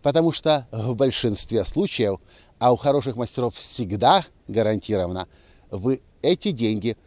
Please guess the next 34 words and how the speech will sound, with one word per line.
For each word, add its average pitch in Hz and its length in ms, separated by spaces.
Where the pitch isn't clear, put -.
возвращаете 110 1120
обратно 101 720
многократно». 110 1800
Вот 156 180
что - 180
я 117 80
сегодня, 110 280
собственно, 143 380
хотел 156 420
вам 120 280
рассказать. 110 680
Кто-то 151 220
в - 60
комментариях 127 480
на 117 60
YouTube 120 280
писал: 139 260
«Говори, 127 240
Николай, 123 360
где 120 100
ты 120 140
сегодня 117 280
записываешь 110 400
видео?» 180 280
Сегодня 156 580
я 135 40
записываю 131 460
видео 127 220
в - 20
одном 131 260
из 107 60
наших 131 320
любым-, 110 400
любимых 135 560